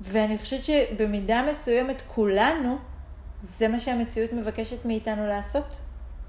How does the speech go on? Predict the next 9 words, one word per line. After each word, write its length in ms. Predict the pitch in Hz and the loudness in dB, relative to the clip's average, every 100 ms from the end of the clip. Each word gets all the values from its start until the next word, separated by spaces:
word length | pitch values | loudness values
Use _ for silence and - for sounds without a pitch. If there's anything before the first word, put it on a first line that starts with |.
| - - | -12 -12
כיום. 440 | - 208 190 185 175 - - - - - - - | 0 4 4 2 -4 -12 -12 -8 -6 -6 -8 -6
כי 100 | - | -2
בכל 340 | 233 220 247 262 | 2 4 8 8
רגע 220 | 254 247 | 8 4
יש 180 | 240 233 | 4 2
הנחיות 500 | 240 233 233 220 220 | 0 2 4 4 2
חדשות, 600 | 220 202 202 214 196 196 202 | -2 -2 -2 0 2 0 -4
ותפניות 600 | 220 226 226 226 220 220 | -4 -4 0 2 2 0
חדשות, 600 | 214 202 202 214 202 | -4 -4 -2 0 0